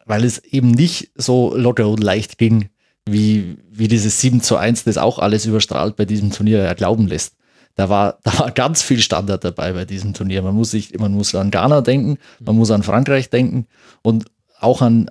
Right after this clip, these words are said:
an Argentinien zu einem gewissen Teil, weil, äh, hätte ja auch sein können, dass Höwedes den, den an, an, ins Tor köpft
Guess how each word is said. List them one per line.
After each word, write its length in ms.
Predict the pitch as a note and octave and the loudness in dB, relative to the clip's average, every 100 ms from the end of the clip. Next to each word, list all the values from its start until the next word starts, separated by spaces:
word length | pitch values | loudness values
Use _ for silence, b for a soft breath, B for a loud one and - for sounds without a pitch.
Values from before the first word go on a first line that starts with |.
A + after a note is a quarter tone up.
| - | -2
an 80 | A2+ | -2
Argentinien 600 | G#2+ G#2+ G#2 C#3+ C#3+ A#2+ | 0 -2 0 2 2 2
zu 120 | A2 | 2
einem 100 | G#2 | 2
gewissen 320 | G#2 A2 A#2+ | 0 -2 -2
Teil, 240 | A2 A#2 | 0 2
weil, 220 | A2 G#2+ G#2 - - | 4 2 0 -8 -12
äh, 400 | G#2+ - G2+ - G#2+ - | -10 -10 -10 -12 -18 -20
hätte 220 | - A2+ A#2 | -4 0 2
ja 80 | G#2 | 2
auch 160 | G#2+ | 0
sein 180 | G#2+ A2 | 0 2
können, 160 | A2+ G#2+ | 4 2
dass 160 | G#2 | 2
Höwedes 440 | A#2 A#2+ A2 G#2 - | 2 2 2 -2 0
den, 380 | G#2 G#2 G#2 A2+ | 0 2 -2 -4
den 180 | G2 | -4
an, 360 | - G2+ G2+ G#2 - | -2 -2 -2 -6 -8
an, 260 | F#2 F2+ | -6 -6
ins 200 | - G#2 | -6 -6
Tor 160 | G2+ A2 | -2 0
köpft 260 | C3 - | -2 -6